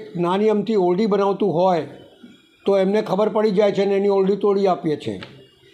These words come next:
થોડુંક આગળ મકાન કાઢ્યું હોય તો બુલડોઝર ચલાવી દે છે. તો પછી જેમનો હક છે, કાયદેસરનો હક છે અને કાયદેસર તમે એને પત્રો આપ્યા હોય તો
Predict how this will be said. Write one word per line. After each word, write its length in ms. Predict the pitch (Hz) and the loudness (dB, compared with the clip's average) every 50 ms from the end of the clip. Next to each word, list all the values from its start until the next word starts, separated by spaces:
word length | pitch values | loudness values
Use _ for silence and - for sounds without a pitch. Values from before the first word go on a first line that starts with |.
| _ _ _ _ - - _ _ - - - - - - - - - - - _ _ - | _ _ _ _ -20 -20 _ _ -20 -20 -20 -20 -20 -20 -20 -20 -20 -20 -20 _ _ -4
થોડુંક 340 | - 165 185 202 214 208 226 | 0 2 4 4 4 4 4
આગળ 280 | 202 196 190 214 214 208 | 2 2 2 2 0 0
મકાન 360 | 202 196 - 202 208 214 208 | 0 -2 0 0 0 0 0
કાઢ્યું 300 | 208 208 202 202 208 208 | 0 0 2 2 2 2
હોય 120 | 214 214 214 | 2 2 2
તો 60 | 226 214 | 0 -2
બુલડોઝર 760 | 190 202 208 196 214 214 214 220 220 220 208 185 202 214 214 | 0 0 2 2 2 2 2 2 0 0 0 0 0 -2 0
ચલાવી 300 | 214 208 196 190 190 185 175 | 0 0 2 2 2 2 0
દે 80 | 175 156 | -2 -2
છે. 180 | - 143 131 117 101 - - - - - - _ _ _ _ _ _ _ _ _ _ _ _ _ | -2 -4 -6 -6 -8 -12 -20 -20 -20 -20 -20 _ _ _ _ _ _ _ _ _ _ _ _ _
તો 140 | - 185 202 226 233 | 0 2 4 4 4
પછી 420 | 233 220 208 214 196 170 151 160 202 - - - - - - _ _ _ _ _ _ _ _ _ _ _ _ _ - - | 2 0 -2 0 -2 -2 -2 -2 -6 -8 -12 -20 -20 -20 -20 _ _ _ _ _ _ _ _ _ _ _ _ _ -10 -4
જેમનો 340 | 131 180 180 190 208 202 | 0 0 0 2 0 0
હક 240 | - - 165 220 202 - | 0 2 0 0 0 0
છે, 180 | - - 170 139 113 - - - - - - - _ _ _ _ - - | -4 -4 -4 -4 -4 -6 -12 -20 -20 -20 -20 -20 _ _ _ _ -4 -2
કાયદેસરનો 600 | 165 165 185 185 226 240 233 240 220 208 214 202 | 0 0 2 2 2 2 2 2 0 2 2 0
હક 180 | 175 165 165 160 - - | 0 0 -2 -4 -4 -4
છે 120 | 156 131 113 - - - - - - - _ _ - - | -4 -4 -4 -8 -14 -20 -20 -20 -20 -20 _ _ -8 -4
અને 160 | 185 208 220 214 | -2 0 0 0
કાયદેસર 520 | 208 185 180 185 190 220 208 185 226 220 226 | 0 0 0 2 2 2 2 2 0 0 0
તમે 200 | 220 202 214 220 214 | 0 0 2 2 2
એને 180 | 214 214 220 220 | 2 0 -2 -2
પત્રો 320 | 220 202 185 - 240 233 | -2 -6 -4 0 0 2
આપ્યા 280 | 208 190 202 202 180 135 147 | 2 2 2 0 0 0 0
હોય 200 | 151 139 120 107 - - - - _ _ _ _ - | -2 -4 -6 -10 -14 -20 -20 -20 _ _ _ _ -4
તો 60 | - | -2